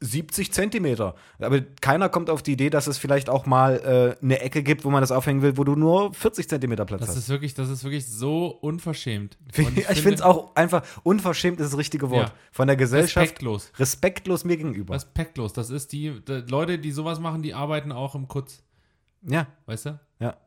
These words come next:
Speaker 2: Und, also es ist
Speaker 1: Ich fühle mich damit wir-, davon wirklich so respektlos behandelt, wenn's sowas nicht gibt.
Speaker 2: <laughs> Apropos respektlos, weißt du was, äh, ich hab neue, neue, äh, ne-, neue Neuigkeiten, äh,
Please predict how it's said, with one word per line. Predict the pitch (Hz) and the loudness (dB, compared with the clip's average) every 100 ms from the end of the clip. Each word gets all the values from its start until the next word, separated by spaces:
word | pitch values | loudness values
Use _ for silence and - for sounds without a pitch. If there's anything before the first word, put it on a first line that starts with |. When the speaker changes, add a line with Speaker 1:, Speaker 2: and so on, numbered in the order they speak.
| _ _ | _ _
Speaker 2:
Und, | 170 175 - | -6 -4 -6
also | 131 | -4
es | 156 147 | -6 -2
ist | |
Speaker 1:
Ich | 143 - | -2 2
fühle | 233 | 2
mich | 220 | 2
damit | 196 175 135 | 4 4 2
wir-, | 147 | 2
davon | 143 143 147 139 | 4 4 4 4
wirklich | 175 190 - | 4 2 0
so | 170 160 156 - 147 - | 2 2 0 -8 -10 -2
respektlos | 131 139 151 - 165 - | -2 2 0 0 -2 0
behandelt, | 131 165 156 117 | 0 0 0 0
wenn's | 127 123 | 0 0
sowas | 120 113 113 | 0 0 0
nicht | 110 | 0
gibt. | 113 101 | -2 -2
Speaker 2:
<laughs> | 147 - _ _ 101 139 - 135 | -6 -8 _ _ -20 -18 -12 -6
Apropos | 156 170 170 | -4 -2 -2
respektlos, | 165 175 175 160 | -2 -4 -4 -4
weißt | 147 147 | -4 -4
du | |
was, | 147 135 | -6 -6
äh, | 113 135 127 | -6 -4 -4
ich | 131 143 | -4 -6
hab | 139 | -4
neue, | 135 143 143 135 135 - | -4 -4 -2 -4 -4 -8
neue, | 123 135 131 127 120 - 110 | -6 -4 -4 -6 -8 -10 -8
äh, | 117 113 110 113 _ _ _ _ _ - | -6 -6 -6 -10 _ _ _ _ _ -18
ne-, | - | -10
neue | 127 135 147 | -4 -2 0
Neuigkeiten, | 139 147 151 156 135 139 135 131 | -2 -4 -4 -6 -6 -6 -10 -10
äh, | - 127 | -8 -8